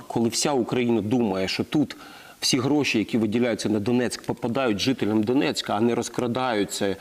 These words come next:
коли відбуваються махінації, треба руйнувати. Люди повинні розуміти, що насправді і в Донецьку, і в всіх інших частинах, скільки грошей не виділяють, а людям все одно нічого не доходить.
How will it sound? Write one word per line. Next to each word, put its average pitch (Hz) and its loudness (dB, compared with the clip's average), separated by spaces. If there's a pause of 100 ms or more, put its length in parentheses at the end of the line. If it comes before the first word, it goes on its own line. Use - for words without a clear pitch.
(160)
коли 117 2
відбуваються 107 0
махінації, 139 0
треба 127 0
руйнувати. 135 2
Люди 120 2
повинні 139 2
розуміти, 147 2 (300)
що - 0
насправді 139 0 (460)
і 151 4
в 127 0
Донецьку, 139 2
і 127 4
в 117 4
всіх - 0
інших 165 2
частинах, 143 -2 (280)
скільки 143 0
грошей 127 0
не 123 4
виділяють, 135 2
а 107 2
людям 131 4
все 113 -2
одно 117 4
нічого 117 2
не 107 2
доходить. - -4